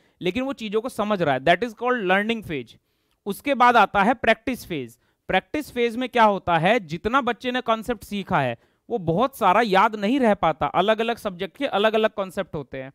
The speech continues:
तो जब वो अलग-अलग कॉन्सेप्ट वो याद नहीं रख पाता तो लास्ट में वो प्रैक्टिस फेज में एंटर करता है। प्रैक्टिस फेज में नई चीजें सीखने से बचें, अगर वो बहुत जरूरी है तो सीख लें, तो प्रैक्टिस फेज में नई चीजें सीखने से बचें।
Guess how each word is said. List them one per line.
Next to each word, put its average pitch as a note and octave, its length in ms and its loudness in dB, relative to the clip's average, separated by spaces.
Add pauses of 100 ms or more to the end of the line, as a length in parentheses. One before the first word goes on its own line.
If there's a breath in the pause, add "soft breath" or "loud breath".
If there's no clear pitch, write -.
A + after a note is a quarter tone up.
(380)
तो G#3 60 -8
जब G#3 240 -4
वो C#4+ 100 -2
अलग-अलग A#3+ 540 2
कॉन्सेप्ट G#3+ 460 -4
वो B3 160 -4
याद G#3 280 2
नहीं A3+ 220 -2
रख A3 200 0
पाता F3+ 260 0
तो A3+ 100 -6
लास्ट F3 440 0
में C4 120 -6
वो A3+ 160 -2
प्रैक्टिस A3+ 460 -4
फेज A#3+ 200 -4
में A#3+ 100 -2
एंटर A#3 200 -4
करता D#3+ 320 -6
है। C3+ 100 -8 (380)
प्रैक्टिस F#3+ 440 0
फेज G3+ 260 0
में A3+ 120 -4
नई A3 260 -2
चीजें A#3 280 -8
सीखने G3+ 360 -6
से A#3+ 120 -4
बचें, E3 300 -4 (840)
अगर F#3+ 200 4
वो C4 120 0
बहुत G3+ 240 -2
जरूरी A3 340 -2
है B3 80 2
तो B3+ 120 -8
सीख F3+ 240 -6
लें, B2+ 180 -10 (400)
तो F#3 60 -10
प्रैक्टिस F#3 480 -2
फेज G3+ 260 -2
में B3 100 -4
नई A3 240 -2
चीजें A#3 240 -8
सीखने A3 340 -6
से A#3+ 100 -4
बचें। E3 280 -4